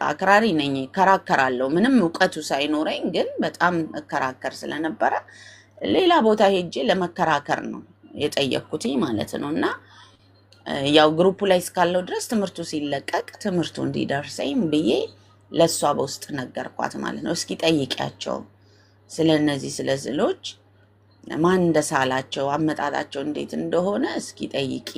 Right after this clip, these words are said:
ብዬ እሷን አናገርኳት ማለት ነው። ሳናግራት ሄዳ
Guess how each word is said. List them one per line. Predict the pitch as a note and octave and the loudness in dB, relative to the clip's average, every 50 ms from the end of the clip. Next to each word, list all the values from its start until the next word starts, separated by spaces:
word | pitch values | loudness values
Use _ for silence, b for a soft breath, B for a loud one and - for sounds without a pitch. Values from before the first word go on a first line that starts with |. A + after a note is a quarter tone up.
| C#3 C#3 | -10 -6
ብዬ | C#3 C3+ C#3 D#3 E3+ A3 - | -6 -4 -2 0 2 2 2
እሷን | D#4+ - - - - D2 C#2 C2 B1 B1+ C2 - b b b b b b b b b b b b b - - | 2 0 -2 -4 -2 -2 0 0 -2 -4 -8 -8 b b b b b b b b b b b b b -4 0
አናገርኳት | - D3 D3+ D3 C#3+ C#3 C#3+ - C3 C3 - - D3 - - - | 2 4 4 4 4 2 2 -2 -4 -4 -6 -6 -4 -4 -4 -4
ማለት | - - - - - - - - | -6 -6 -6 -6 -6 -6 -8 -10
ነው። | - - - - | -10 -10 -10 -8
ሳናግራት | - - F3+ E3+ F3+ G#3 A3+ C#4+ D4+ B3 G#3 G3 G3 G3+ G#3 G#3 G3 | -6 -2 0 0 2 2 2 2 2 4 4 6 6 6 4 2 0
ሄዳ | G3 F3+ F3+ E3 | -4 -4 0 2